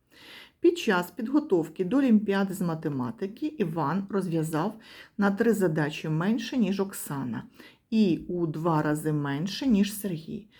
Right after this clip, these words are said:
При цьому Іван і Сергій разом розв'язали у дві цілих одну десяту раза більше задач, ніж Оксана. Яку кількість задач розв'язав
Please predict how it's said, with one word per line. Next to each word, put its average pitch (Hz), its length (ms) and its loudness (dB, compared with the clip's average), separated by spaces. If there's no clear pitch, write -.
При 330 200 2
цьому 185 520 0
Іван 180 520 0
і 196 80 2
Сергій 165 600 0
разом 180 540 0
розв'язали 156 840 -2
у 196 120 0
дві 170 220 0
цілих 160 460 -2
одну 170 260 -2
десяту 147 680 -4
раза 165 640 -2
більше 180 460 2
задач, 160 580 -2
ніж 208 180 2
Оксана. - 600 -6
Яку 285 500 2
кількість 196 440 0
задач 160 560 -2
розв'язав 180 580 0